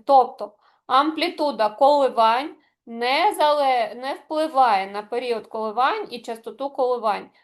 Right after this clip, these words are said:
Ви це пишете у висновках, які, е, йдуть до таблиці один.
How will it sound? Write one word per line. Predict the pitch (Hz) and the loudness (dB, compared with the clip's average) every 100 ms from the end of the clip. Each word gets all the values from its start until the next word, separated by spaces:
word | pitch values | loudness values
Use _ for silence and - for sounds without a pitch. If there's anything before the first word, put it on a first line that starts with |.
| _ - | _ -4
Ви | 240 311 | 0 0
це | 311 240 | -2 -8
пишете | 220 - 277 359 403 269 254 202 - _ _ - | -8 -6 -6 -6 -4 -6 -4 -8 -8 _ _ -10
у | 262 262 | -4 -4
висновках, | 214 247 285 339 370 - - 185 - _ _ _ _ | 0 0 -2 -4 -6 -6 -6 -8 -8 _ _ _ _
які, | 220 226 220 254 302 | -10 -10 -10 -8 -6
е, | 349 220 - 233 226 220 | -6 -8 -8 -8 -6 -10
йдуть | 240 208 330 220 | -12 -8 -8 -2
до | 247 320 | 0 2
таблиці | 302 240 233 269 262 240 | 2 0 0 -8 -4 0
один. | 240 208 240 233 196 | 2 0 -8 -10 -12